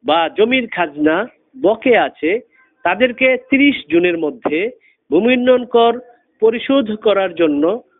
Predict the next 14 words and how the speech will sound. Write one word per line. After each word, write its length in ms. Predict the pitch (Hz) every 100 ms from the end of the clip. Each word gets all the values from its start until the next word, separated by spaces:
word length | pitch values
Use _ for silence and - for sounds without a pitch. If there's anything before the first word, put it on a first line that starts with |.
| _ -
অনুরোধ 420 | 202 220 262 277
করা 280 | - 185 156
হলো। 260 | 131 101 90 _ _ _ _ _ _ -
ভূমি 320 | 247 139 202 233
উন্নয়ন 320 | 240 240 233
কর 260 | 233 226 233 - _ _ -
পরিশোধ 460 | 202 - 214 214 143 151
না 180 | 147 180 214 214 -
থাকলে 420 | 147 131 131 139 202 262 - - _ -
জমি 300 | 135 208 240
বিক্রয় 580 | 185 233 - 254 254 247
বা 240 | 165 165 165 170 - - _ -
অন্য 260 | 240 254 262
কোনোভাবে 680 | 254 214 233 226 156 151 175